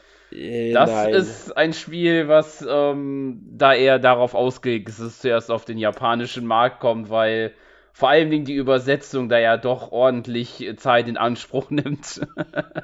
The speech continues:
Speaker 1: Genau, wir müssen ja auch sagen, dass wir lange Zeit die Spiele gar nicht bekommen haben. Die Fi-,
Speaker 2: Eben,
Speaker 1: Fire Emblem
Speaker 2: genau.
Speaker 1: Path of Radiance ist jetzt dran. Da haben wir lange Zeit,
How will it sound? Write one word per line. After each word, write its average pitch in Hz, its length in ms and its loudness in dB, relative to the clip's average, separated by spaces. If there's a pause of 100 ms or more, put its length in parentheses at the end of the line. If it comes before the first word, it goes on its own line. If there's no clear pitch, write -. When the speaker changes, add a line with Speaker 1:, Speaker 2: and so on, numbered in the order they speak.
Speaker 1:
Genau, 120 360 2
wir 139 80 2
müssen 165 220 0
ja 151 80 8
auch 147 80 6
sagen, 151 340 6
dass 156 140 -2
wir 131 60 0
lange 143 300 2
Zeit 139 300 2
die 135 60 -14
Spiele 131 300 -6
gar 120 160 2
nicht 120 140 -10
bekommen 139 320 0
haben. 123 120 2
Die - 100 -12
Fi-, - 140 -2 (100)
Speaker 2:
Eben, 104 160 0
Speaker 1:
Fire 147 240 6
Emblem 143 380 -4
Speaker 2:
genau. 95 180 0
Speaker 1:
Path 143 160 0
of 120 160 -6
Radiance 117 440 -2
ist 95 100 -16
jetzt 113 220 -8
dran. 127 320 -2 (640)
Da 113 120 4
haben 135 100 4
wir 123 140 4
lange 147 360 4
Zeit, 139 380 2